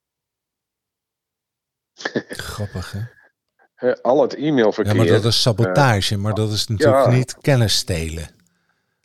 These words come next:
Speaker 1: Nou ja, dit was sabotage, maar dit is een voorbeeld dat Nederland wel degelijk, hè, de-, dus dat de Nederlandse veiligheidsdiensten wel degelijk actief zijn.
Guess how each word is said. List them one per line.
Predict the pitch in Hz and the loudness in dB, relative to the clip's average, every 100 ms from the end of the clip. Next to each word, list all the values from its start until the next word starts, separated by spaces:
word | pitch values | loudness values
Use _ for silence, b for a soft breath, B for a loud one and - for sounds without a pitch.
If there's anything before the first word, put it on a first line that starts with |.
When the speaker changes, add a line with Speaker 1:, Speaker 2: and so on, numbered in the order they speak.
| _ _ _ _ _ _ - | _ _ _ _ _ _ 0
Speaker 1:
Nou | 113 | 2
ja, | 80 | 2
dit | 90 78 | 2 0
was | 80 | 0
sabotage, | - 82 95 107 69 67 | 0 0 2 2 0 -2
maar | 82 85 | -2 -2
dit | 90 | -2
is | 92 | -4
een | |
voorbeeld | - 113 101 98 | 0 2 4 4
dat | 98 | 2
Nederland | 98 101 101 95 98 - | 2 2 4 2 0 -2
wel | 95 | 0
degelijk, | 92 101 101 95 92 - | 2 2 2 2 0 -4
hè, | - 117 | -4 -4
de-, | 107 85 | -2 -4
dus | 85 85 80 | -4 -4 -2
dat | 87 | -2
de | 95 | -2
Nederlandse | 87 92 87 85 | 0 2 0 -2
veiligheidsdiensten | 92 87 87 92 87 87 87 90 95 95 | -2 0 2 0 -2 -4 -6 -4 -4 -2
wel | 87 85 | -2 0
degelijk | 90 85 85 - | 0 0 -2 -6
actief | 87 - 117 101 | -6 -6 -6 -4
zijn. | - 76 73 | -2 -2 -4